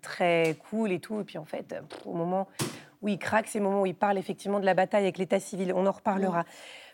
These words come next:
Speaker 1: Je vais préciser, docteur, que vous êtes pédopsychiatre à la Pitié-Salpêtrière. Vous êtes responsable, entre autres, de la consultation parenté plurielle.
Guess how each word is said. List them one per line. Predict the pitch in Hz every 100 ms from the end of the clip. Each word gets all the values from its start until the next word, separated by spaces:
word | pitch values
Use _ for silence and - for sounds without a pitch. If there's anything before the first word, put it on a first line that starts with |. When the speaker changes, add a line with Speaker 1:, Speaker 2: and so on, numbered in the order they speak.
| -
Speaker 1:
Je | 185
vais |
préciser, | 214 - - 214 226
docteur, | 196 - 226
que | -
vous | 180
êtes | 190
pédopsychiatre | 220 196 180 - 196 208 -
à |
la | 185
Pitié-Salpêtrière. | 180 196 160 202 185 190 - 208 220 233
Vous | 190
êtes | 180
responsable, | 208 202 220 - 214
entre | 196 190 214
autres, | 214 - - - - -
de | 165
la | 196 185
consultation | 190 214 208 185 208 - 214
parenté | 226 214 208 214
plurielle. | - 233 226 214 220 285